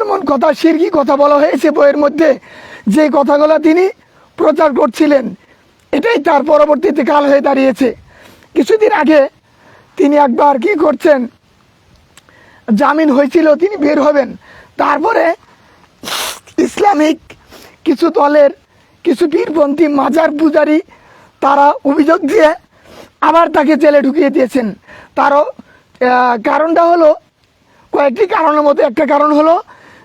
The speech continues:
যে তিনি এই, আহ, সুফিবাদ, যেটা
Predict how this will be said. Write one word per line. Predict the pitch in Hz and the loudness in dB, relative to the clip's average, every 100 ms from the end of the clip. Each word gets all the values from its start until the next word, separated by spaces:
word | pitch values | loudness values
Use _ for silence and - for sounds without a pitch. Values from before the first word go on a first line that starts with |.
| 320 294 | -6 0
যে | 294 294 | 0 2
তিনি | 349 320 339 302 - _ _ _ 320 | 0 2 2 0 -4 _ _ _ -2
এই, | 294 285 370 _ _ _ _ - | 0 0 -4 _ _ _ _ -8
আহ, | 240 254 247 247 | -2 0 0 -2
সুফিবাদ, | - - 330 294 330 320 330 339 - _ _ _ _ _ _ _ _ - | -6 0 0 2 2 2 0 0 -4 _ _ _ _ _ _ _ _ -6
যেটা | 208 269 311 | -2 0 0